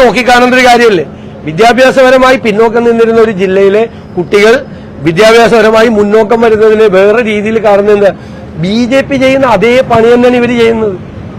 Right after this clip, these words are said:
വടകര ചെയ്ത അതേ പണി തന്നെയാണ്. അതായത് വർഗീയ ധ്രുവീകരണം ഉണ്ടാക്കാൻ നോക്കുക. ഞങ്ങൾ പൊളിറ്റിക്കൽ പോളറൈസേഷൻ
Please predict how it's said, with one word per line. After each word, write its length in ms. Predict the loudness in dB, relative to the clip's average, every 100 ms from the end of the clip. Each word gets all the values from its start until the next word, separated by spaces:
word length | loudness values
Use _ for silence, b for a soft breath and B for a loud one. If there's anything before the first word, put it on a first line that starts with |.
| -18 -16 -6
വടകര 280 | 0 2 2 2
ചെയ്ത 180 | 2 2 2
അതേ 140 | 4 4
പണി 120 | 4 4
തന്നെയാണ്. 340 | 4 2 2 -2 -8 -10 -6 -2
അതായത് 340 | 2 2 2 2
വർഗീയ 440 | 0 0 0 2 2 2
ധ്രുവീകരണം 500 | 0 2 2 2 2 2
ഉണ്ടാക്കാൻ 300 | 2 2 2 2
നോക്കുക. 240 | 0 0 -2 -8 B B -4 0
ഞങ്ങൾ 240 | 2 2 0
പൊളിറ്റിക്കൽ 420 | 0 0 0 0 2
പോളറൈസേഷൻ 540 | 0 2 0 0 0